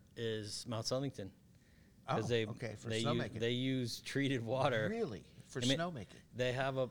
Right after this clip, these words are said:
Speaker 1: a holding pond at the bottom of the mountain, but that's probably about two million gallons.
Speaker 2: Okay.
Speaker 1: So we have two meters feeding their, their holding pond.
Speaker 2: Wow.
Speaker 1: But we're in the process of, um,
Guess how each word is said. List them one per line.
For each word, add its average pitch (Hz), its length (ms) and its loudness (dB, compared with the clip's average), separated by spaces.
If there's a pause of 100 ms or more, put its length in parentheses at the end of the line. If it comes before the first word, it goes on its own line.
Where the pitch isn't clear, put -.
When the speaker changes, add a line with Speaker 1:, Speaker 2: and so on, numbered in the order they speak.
(100)
Speaker 1:
a 123 100 0
holding 143 400 2
pond 113 300 0
at - 80 -6
the 120 60 2
bottom 117 320 0
of 110 60 -4
the 107 60 -2
mountain, 110 420 -2
but 104 240 -4
that's 120 200 -8
probably 117 240 -2
about 104 240 -6
two 123 140 -4
million 120 300 -2
gallons. 127 440 -2
Speaker 2:
Okay. 120 340 -4 (720)
Speaker 1:
So - 140 -2
we 120 180 0
have 117 240 2 (580)
two 135 200 2
meters 123 400 4
feeding 120 480 4
their, 104 300 0 (280)
their 113 120 -2
holding 117 340 -2
pond. 87 320 -12 (220)
Speaker 2:
Wow. 104 340 -8 (760)
Speaker 1:
But 120 160 2
we're 123 300 -2 (420)
in 135 140 -2
the 131 80 0
process 123 640 0
of, 101 180 -6 (840)
um, 101 340 -4